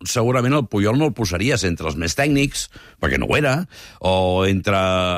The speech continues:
els més perillosos en atac, perquè no ho era, etcètera. Però tenia una personalitat en el camp que era capaç d'agafar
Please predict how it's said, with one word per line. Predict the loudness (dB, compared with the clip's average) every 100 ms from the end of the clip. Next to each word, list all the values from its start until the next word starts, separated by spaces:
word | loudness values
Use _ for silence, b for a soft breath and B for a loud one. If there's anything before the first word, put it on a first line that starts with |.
| -2
els | -2 0
més | -2 -2
perillosos | -2 0 0 0 2
en | 2
atac, | 0 -2 -4
perquè | -2 0
no | 0
ho | 2
era, | 2 0 -2
etcètera. | -2 -2 -2 B B -2
Però | 0
tenia | 2 2 2
una | 2 2
personalitat | -2 0 0 2 0 0
en | 0
el | 0
camp | 2 0
que | 0
era | 0
capaç | 0 0 0 0
d'agafar | 0 0 0 0